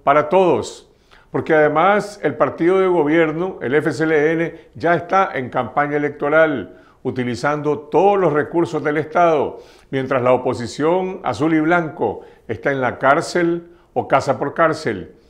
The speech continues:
Y no puede haber elecciones libres y competitivas sin una profunda reforma electoral para que el pueblo decida con su voto,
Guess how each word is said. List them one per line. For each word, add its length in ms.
Y 80
no 160
puede 200
haber 380
elecciones 540
libres 600
y 60
competitivas 960
sin 240
una 280
profunda 680
reforma 500
electoral 800
para 180
que 80
el 80
pueblo 400
decida 540
con 220
su 200
voto, 640